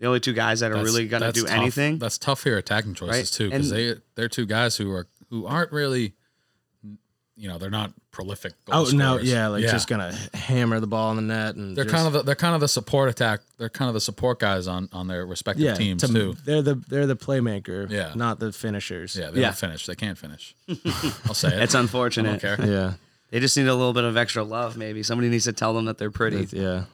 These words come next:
Speaker 1: They'll
Speaker 3: But
Speaker 1: be able to finish
Speaker 2: Bring
Speaker 1: it.
Speaker 2: back, bring back Fernando Torres, and then we'll talk.
Speaker 3: Yeah.
Speaker 1: <laughs>
Speaker 3: I don't have much, uh,
Speaker 1: The, the, the only
Speaker 3: Poland
Speaker 1: thing that I'll say about this group is that it is the only one I think that really is coming down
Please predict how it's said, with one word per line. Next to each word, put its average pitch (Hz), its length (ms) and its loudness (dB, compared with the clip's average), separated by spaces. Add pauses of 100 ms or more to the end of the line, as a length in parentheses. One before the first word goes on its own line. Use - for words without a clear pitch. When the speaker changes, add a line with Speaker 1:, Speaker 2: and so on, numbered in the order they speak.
(100)
Speaker 1:
They'll 113 100 2
Speaker 3:
But 120 40 4
Speaker 1:
be 113 80 4
able 110 140 2
to 107 100 0
finish 107 300 -2
Speaker 2:
Bring 113 140 0
Speaker 1:
it. 110 40 0
Speaker 2:
back, 131 300 2
bring 117 180 -2
back 127 180 2
Fernando 113 400 0
Torres, 98 540 -2
and 92 80 -8
then 95 100 -6
we'll 90 120 -8
talk. 90 360 -12 (560)
Speaker 3:
Yeah. 95 360 2
Speaker 1:
<laughs> - 40 -20 (400)
Speaker 3:
I 113 100 -2
don't 120 160 4
have 131 180 4
much, 135 320 0
uh, 123 380 0 (560)
Speaker 1:
The, 185 160 4
the, 175 180 2
the 190 120 6
only 226 260 6
Speaker 3:
Poland 185 160 6
Speaker 1:
thing 185 100 6
that 190 100 6
I'll 185 80 6
say 165 220 4
about 143 200 4
this 139 140 2
group 135 280 0
is 120 100 2
that 123 300 4
it 135 160 4
is 151 260 4
the 147 160 4
only 135 200 6
one 123 420 6
I 117 120 6
think 113 240 2
that 113 140 2
really 127 320 4
is 113 80 2
coming 113 300 2
down 107 560 2